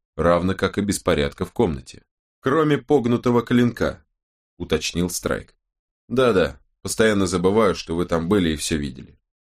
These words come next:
«Какие-то отметины на этой шпаге?»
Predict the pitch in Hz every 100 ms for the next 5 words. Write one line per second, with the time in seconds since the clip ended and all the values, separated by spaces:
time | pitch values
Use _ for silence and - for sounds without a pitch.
0 | _ - 95 - 117 110 113 - 101 101
1 | 143 165 - 85 78 78 73 73 - 67
2 | 67 65